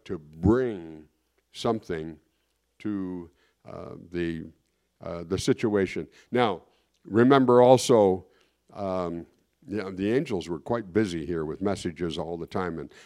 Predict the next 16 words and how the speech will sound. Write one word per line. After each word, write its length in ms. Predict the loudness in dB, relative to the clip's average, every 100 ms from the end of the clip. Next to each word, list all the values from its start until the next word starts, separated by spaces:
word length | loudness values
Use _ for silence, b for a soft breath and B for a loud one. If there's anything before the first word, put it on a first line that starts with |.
| B
and, 340 | -14 -12 -10 -10
uh, 220 | -10 -10
uh, 260 | -14 -16 -18 -10
messages 540 | -2 -2 -2 -4 -4 0
giving 320 | 0 0 -2
in, 180 | -4 -6
in 140 | -6 -4
their 180 | -4
sleep. 360 | -6 -4 -4 -4
And 160 | -6 -4
remember 360 | -4 -4 -4
that 180 | -4 -2
Joseph 480 | 2 2 2 -4 -4 B B B
is 240 | -8 -8 -8
warned 720 | -4 0 2 0 -4 -8 -14 _ _ _ _ _ _ _ _ _ _ -10
that 400 | 0 0 -2